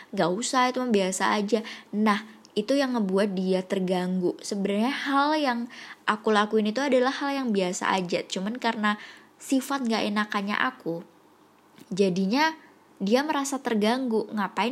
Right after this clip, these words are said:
minta maaf orang gitu doang?" Kayak gitu, teman-teman. Terus poin yang ketiga adalah kita jadi sering susah untuk menolak. Nah, ini bener banget. Jadi aku selama jadi orang yang gak enakan tuh bener-bener susah banget buat nolak. Kayak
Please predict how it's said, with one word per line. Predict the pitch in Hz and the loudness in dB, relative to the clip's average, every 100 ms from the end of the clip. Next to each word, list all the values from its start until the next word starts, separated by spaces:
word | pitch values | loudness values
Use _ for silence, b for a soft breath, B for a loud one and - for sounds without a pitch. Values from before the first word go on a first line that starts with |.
| 294 | -4
minta | 294 285 | -4 -4
maaf | 247 240 226 | -2 -2 -2
orang | - 190 185 | -4 -4 -4
gitu | 180 208 185 | -6 -2 0
doang?" | 185 202 214 - | 2 -2 -6 -6
Kayak | 170 170 180 | -6 -4 -6
gitu, | - 165 | -6 -6
teman-teman. | 165 170 170 170 170 165 B B B B - | -8 -8 -8 -10 -10 -12 B B B B -2
Terus | 202 220 262 | 0 0 -2
poin | - 214 | 0 0
yang | 202 208 | 0 -2
ketiga | 196 202 185 202 | -4 -2 0 0
adalah | - 208 180 170 185 214 | 0 0 0 0 -2 -2
kita | 220 220 226 | -4 -2 0
jadi | 208 196 214 | 2 2 0
sering | 220 226 220 220 | -2 0 0 0
susah | 226 220 220 - 226 - | -2 -2 -2 -4 -4 -4
untuk | 196 196 | -6 -6
menolak. | 196 190 185 190 190 - - - | -6 -4 -4 0 -2 -4 -12 -6
Nah, | 202 170 | -4 -2
ini | - 196 | -4 -2
bener | 190 185 180 | -2 -2 -2
banget. | 175 175 175 180 180 B B B B | -4 -6 -6 -6 -6 B B B B
Jadi | - 190 180 196 208 247 | 2 2 2 0 0 0
aku | - 220 226 247 254 254 - - - _ _ | -2 -2 0 2 0 -2 -8 -20 -20 _ _
selama | - 226 202 | -4 -2 0
jadi | 208 190 196 196 | 0 2 0 0
orang | 196 | -2
yang | 190 | -2
gak | 202 202 | -4 -4
enakan | 208 196 | -6 -4
tuh | 247 | 0
bener-bener | 247 214 196 | 0 0 -4
susah | - - | -6 -6
banget | 185 202 269 220 | -4 -4 -4 -2
buat | 220 | -2
nolak. | 220 214 220 226 226 | -2 -2 -2 -2 -4
Kayak | 196 185 | -4 -4